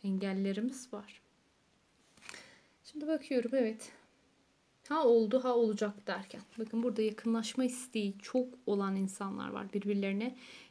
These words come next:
eğilmişler. Birbirleri için, e, savaşmışlar, mücadele etmişler. Belki bir şeyler yaşamışlar ya da yaşama isteği var. Ama bir noktada takılıyorlar.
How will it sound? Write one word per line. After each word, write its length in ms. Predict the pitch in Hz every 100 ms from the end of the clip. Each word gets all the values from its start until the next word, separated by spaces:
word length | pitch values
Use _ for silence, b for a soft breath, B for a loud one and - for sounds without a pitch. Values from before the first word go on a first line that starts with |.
| -
eğilmişler. 760 | 233 226 208 196 - - 233 -
Birbirleri 600 | 226 214 202 214 240 277 - _ -
için, 400 | 196 220 262 262
e, 220 | 202 196 196 -
savaşmışlar, 720 | - 233 214 214 196 - 185
mücadele 480 | 190 202 214 208 202
etmişler. 420 | 190 - - - -
Belki 200 | 254 240
bir 60 |
şeyler 340 | 240 247 233 208
yaşamışlar 560 | 190 196 185 185 190
ya 120 | 196
da 60 | 214
yaşama 320 | 214 247 254
isteği 340 | 233 - 196 214
var. 180 | 294 B B B B
Ama 160 | 320 320
bir 80 | 311
noktada 400 | 220 - 226 269
takılıyorlar. 760 | 240 240 240 240 214 190 -